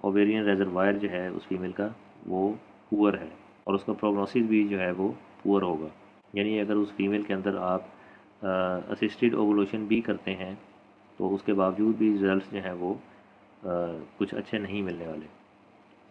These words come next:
तो clomiphene challenge test जो है वो ovarian reservoir को और prognosis को देखने के लिए जो है वो किया जाता है।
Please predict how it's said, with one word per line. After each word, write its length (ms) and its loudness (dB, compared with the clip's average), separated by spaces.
तो 180 -6
clomiphene 440 -2
challenge 360 -2
test 220 -2
जो 80 -6
है 100 -4
वो 260 -6
ovarian 420 4
reservoir 480 0
को 300 0
और 120 -2
prognosis 640 -4
को 260 -10
देखने 340 -2
के 80 -2
लिए 200 -2
जो 100 -8
है 100 -6
वो 100 -10
किया 200 -4
जाता 260 -4
है। 100 -4